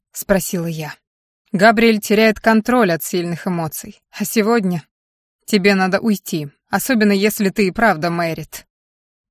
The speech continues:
Но договорить мне не дали. Павильон задрожал, по его стенам побежали трещины. Дмитрий оглянулся, снова нахмурился и подозвал командора своей стражи. Я запомнила его серым от ран,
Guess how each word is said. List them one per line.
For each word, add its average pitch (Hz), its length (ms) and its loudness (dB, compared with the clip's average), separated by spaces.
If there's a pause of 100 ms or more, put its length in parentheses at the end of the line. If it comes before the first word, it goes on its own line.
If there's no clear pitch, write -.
Но 180 340 0 (640)
договорить 240 560 0
мне 233 220 6
не 220 180 4
дали. 156 280 -6 (380)
Павильон 196 480 2
задрожал, 190 600 0 (300)
по - 60 -2
его 196 200 2
стенам 233 400 4
побежали 208 460 0
трещины. 160 580 -6 (540)
Дмитрий 226 580 4
оглянулся, 226 760 2
снова 254 360 4
нахмурился 220 640 2
и 202 60 2
подозвал 196 500 0
командора 202 580 0
своей 190 380 -2
стражи. 156 500 -10 (380)
Я 202 180 2
запомнила 202 480 2
его 202 280 0
серым 202 380 0
от - 140 -4
ран, 202 280 0